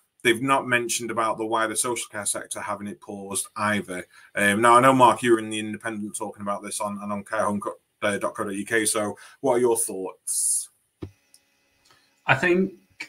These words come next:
Speaker 2: whilst I can understand them wanting to backtrack, because obviously they are gonna lose a lot of staff from the N H S, which is just gonna add,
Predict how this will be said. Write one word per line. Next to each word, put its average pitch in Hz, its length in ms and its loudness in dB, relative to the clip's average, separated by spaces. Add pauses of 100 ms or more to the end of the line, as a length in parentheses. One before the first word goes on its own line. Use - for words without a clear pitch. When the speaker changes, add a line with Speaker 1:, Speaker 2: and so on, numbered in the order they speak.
(140)
Speaker 2:
whilst 175 400 8
I 143 60 6
can 143 140 4
understand 127 400 6
them 113 160 2
wanting 117 440 6
to - 80 -14
backtrack, 98 640 -8 (460)
because 123 220 0
obviously 113 280 -2
they 110 140 2
are 120 160 8
gonna 104 200 0
lose 98 220 -2
a 101 60 -6
lot 98 160 -4
of 98 80 -10
staff 98 320 -4
from 104 140 -6
the 101 80 -4
N 98 120 -4
H 95 240 -8
S, 92 260 -12
which - 200 -10
is 127 60 -4
just - 200 -4
gonna - 220 -4
add, 107 240 -4